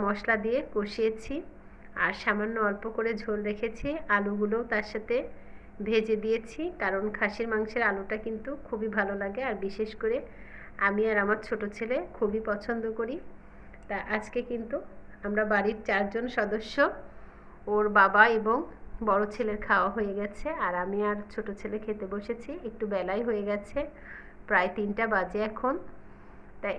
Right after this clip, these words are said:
এই জন্য আর বেশি দেরি করব না। তা এই তো, ঝাল ঝাল খাসির মাংসের সাথে এভাবে যদি একটু লেবু চিপে নেওয়া যায়, তাহলে কিন্তু ভাতটা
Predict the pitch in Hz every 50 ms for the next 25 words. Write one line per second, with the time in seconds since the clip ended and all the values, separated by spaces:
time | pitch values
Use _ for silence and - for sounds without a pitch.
0 | - 220 226 240 214 233 226 226 240 254 311 392 427 - 202 202 202 196 190 196
1 | 196 - - 214 196 208 202 208 220 220 - 226 233 214 226 226 247 277 - -
2 | - - - - 185 - - - 208 214 220 - - 254 294 349 - - - -
3 | 196 - - 208 196 202 196 - 233 233 233 233 - 220 196 202 - - 220 208
4 | 196 190 196 - - 233 226 - - 220 220 - 240 247 214 190 196 214 190 196
5 | 196 - 208 202 202 208 202 - - - 247 285 - - - - - - - -
6 | - - - - 208 202 202 208 208 208 214 226 220 - 233 - 220 214 220 214
7 | 202 202 196 202 214 214 262 - - 202 185 185 208 208 214 220 214 208 202 208
8 | - - 220 214 202 202 196 202 - -